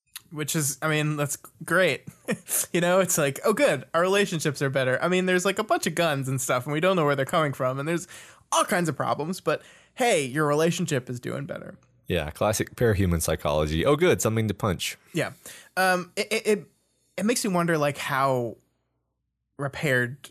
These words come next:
Speaker 1: the relationship actually is, though, right? Like, at least from Sveta's side, it, it might have been this momentary moment of, like, "Oh, good," like, gratitude, but I,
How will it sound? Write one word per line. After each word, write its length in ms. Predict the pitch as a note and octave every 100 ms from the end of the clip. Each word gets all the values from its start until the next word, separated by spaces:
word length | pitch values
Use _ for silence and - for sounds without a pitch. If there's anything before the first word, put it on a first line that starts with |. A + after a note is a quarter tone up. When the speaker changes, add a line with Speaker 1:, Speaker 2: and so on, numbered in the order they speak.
| -
Speaker 1:
the 120 | C3
relationship 480 | B2 B2 B2 C#3+ B2
actually 340 | F2 - -
is, 240 | A#2 - -
though, 180 | - -
right? 260 | - - -
Like, 200 | - -
at 80 | C3+
least 200 | D#3+ -
from 120 | C3
Sveta's 420 | - B2+ B2 A2
side, 320 | - G#2 G#2 - - - - _ _
it, 120 | - -
it 220 | C#3 -
might 240 | F3 F3+ G3
have 100 | F3
been 140 | E3+
this 220 | D#3+ D3+
momentary 680 | D3+ D3 C#3 C#3+ C3+ C#3+ B2+
moment 320 | B2+ B2 B2
of, 100 | A2+
like, 160 | B2 A#2+
"Oh, 100 | F3+
good," 420 | E3+ D3+ C#3 C3 -
like, 260 | C3 C3 B2+
gratitude, 720 | - A#2+ A#2+ A#2+ C3 A#2 A#2
but 200 | A#2 G#2+ - _ _ _ _ _ _ _ _ - _ _ _
I, 100 | -